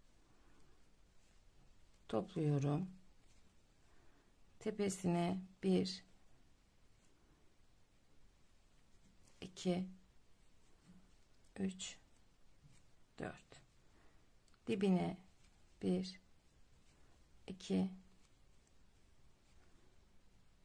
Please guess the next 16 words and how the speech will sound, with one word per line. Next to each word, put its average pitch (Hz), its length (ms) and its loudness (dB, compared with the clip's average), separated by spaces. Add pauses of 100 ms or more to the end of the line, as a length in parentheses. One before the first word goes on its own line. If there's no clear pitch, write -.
(480)
üç, 190 440 -6 (1300)
dört. 151 440 -4 (760)
İkisini 196 460 0
aynı 190 400 2
anda 165 260 -6
topladım 196 680 2 (1200)
ve 185 200 2
kapattım. - 560 -8 (1200)
Arkadaşlar 190 600 4
sıra 220 300 0
sonuna 220 360 4
kadar 190 320 4
bu 208 60 -2
şekilde 185 600 2
devam 151 340 2
edelim. 139 320 -10